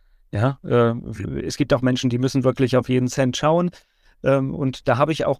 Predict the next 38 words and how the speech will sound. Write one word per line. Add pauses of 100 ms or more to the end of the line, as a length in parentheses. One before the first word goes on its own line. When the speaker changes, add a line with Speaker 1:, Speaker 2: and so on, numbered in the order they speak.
Speaker 1:
Verständnis,
wenn
sie
anders
agieren.
Aber
gerade
bei
Lebensmitteln
stelle
ich
halt
fest,
äh, (480)
wertige
Lebensmittel
halten
länger. (120)
Und
wenn
du
ein
Gericht
selbst
kochst,
ist
es
auch
besser,
als
wenn
du
es
fertig
kaufst. (1700)
Speaker 2:
Gar
keine
Frage,